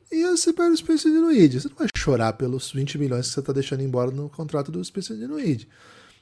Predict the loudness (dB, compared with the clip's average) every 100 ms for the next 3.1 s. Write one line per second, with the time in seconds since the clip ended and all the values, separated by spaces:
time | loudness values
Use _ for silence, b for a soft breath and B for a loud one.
0 | b _ _ 0 4 6 6 6 2 4
1 | 6 6 4 2 0 4 6 6 6 4
2 | 6 4 2 2 2 2 0 2 2 0
3 | -2